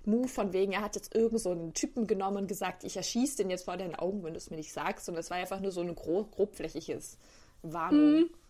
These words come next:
Speaker 1: Ich
Speaker 2: Ja, ich, ich möchte, ich, also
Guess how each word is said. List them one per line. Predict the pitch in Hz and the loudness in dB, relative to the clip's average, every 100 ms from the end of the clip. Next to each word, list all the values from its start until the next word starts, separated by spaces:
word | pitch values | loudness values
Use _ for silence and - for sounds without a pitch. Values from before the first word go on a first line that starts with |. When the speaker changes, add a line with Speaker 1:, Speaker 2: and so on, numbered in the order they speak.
| - - - - - - - - - | -20 -20 -20 -20 -20 -20 -20 -20 -8
Speaker 1:
Ich | - - | -6 2
Speaker 2:
Ja, | 285 294 370 - - - - - | 8 10 10 6 -10 -18 -4 4
ich, | 311 311 | 6 8
ich | 330 | 10
möchte, | 302 440 440 349 277 | 12 12 10 4 4
ich, | 285 277 | 6 6
also | 269 | 6